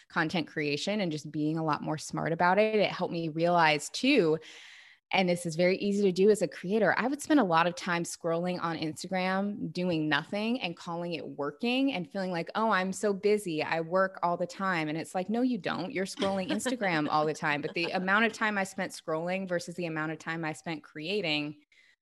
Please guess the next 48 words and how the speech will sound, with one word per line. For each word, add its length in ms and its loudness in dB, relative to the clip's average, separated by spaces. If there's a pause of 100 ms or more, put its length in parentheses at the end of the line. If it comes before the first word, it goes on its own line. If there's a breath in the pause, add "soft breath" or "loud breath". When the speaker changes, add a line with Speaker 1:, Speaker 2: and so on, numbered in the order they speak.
(360)
Speaker 1:
were 100 -2
very 240 6
different. 480 -2
And 160 0
I 60 0
Speaker 2:
Mm-hmm. 0 -
Speaker 1:
realized, 580 2
well, 120 -2
if 120 -6
I 100 0
just 460 -6
simply 300 -6
focus 420 -4
on 440 -4 (140)
creating 460 -4
and 80 -6
being 180 -4
intentional 540 -6
about 280 -4
that 260 -2
and 160 -8
not 260 -2 (160)
consuming 600 -8
other 140 -10
people's 320 -14
content 420 -8
so 120 -12
much, 300 -6
I 60 -4
actually 260 -6
have 120 -4
a 40 -4
lot 200 -4
of 80 -12
time 340 -8
to 140 -14
rest 440 -8
and 120 -10
take 200 -12
care 180 -8
of 60 -14
myself 420 -12
and 140 -12
do 240 -8
other 220 -8
things. 520 -14
And 220 -12
it 60 -16